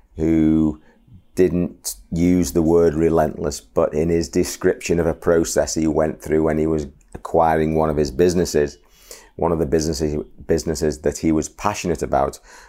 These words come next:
was how much time and effort and due diligence he put in to getting the result he wanted. And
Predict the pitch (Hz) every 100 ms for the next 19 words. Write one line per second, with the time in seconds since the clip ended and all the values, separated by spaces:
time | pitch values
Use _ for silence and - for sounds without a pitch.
0 | _ - 71 - 82 85 82 - - -
1 | 92 87 87 87 - 78 78 - 82 82
2 | 82 - 76 71 73 80 64 82 82 71
3 | 73 69 - _ _ 78 - - 90 -
4 | 76 71 71 _ _ _ _ - 85 80
5 | 78 73 - _ - 82 78 78 73 76
6 | 78 71 78 69 76 87 101 - - -
7 | - _ - - _ _ 80 80 80 80
8 | 80 -